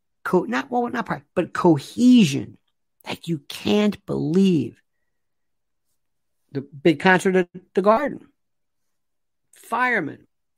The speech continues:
everybody. Paul McCartney with the worst song he's ever written. Freedom. I never understood that. Freedom. We got things knocked down and he's, we're free. Okay,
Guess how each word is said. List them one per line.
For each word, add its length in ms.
everybody. 540
Paul 200
McCartney 400
with 120
the 80
worst 240
song 140
he's 140
ever 140
written. 420
Freedom. 720
I 40
never 140
understood 380
that. 160
Freedom. 680
We 60
got 140
things 280
knocked 260
down 300
and 160
he's, 180
we're 120
free. 640
Okay, 460